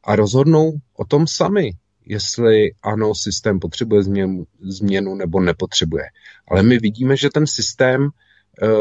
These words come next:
se nějakým způsobem brání a nechce vůbec připustit variantu toho, že dělá něco špatně. A takhle přesně funguje ekonomický fórum. Takže to, že byli zděšený z něj v uvozovkách, jo, tak to mě vůbec nepřekvapuje, protože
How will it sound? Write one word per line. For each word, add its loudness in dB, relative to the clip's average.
se -2
nějakým 0
způsobem 0
brání -2
a -8
nechce -4
vůbec -2
připustit -10
variantu 2
toho, 0
že -6
dělá 0
něco -6
špatně. -4
A -16
takhle 0
přesně -4
funguje 0
ekonomický -6
fórum. 0
Takže -2
to, -2
že 2
byli 0
zděšený -2
z -12
něj -8
v -12
uvozovkách, -6
jo, -12
tak -2
to 2
mě 6
vůbec 2
nepřekvapuje, -2
protože 0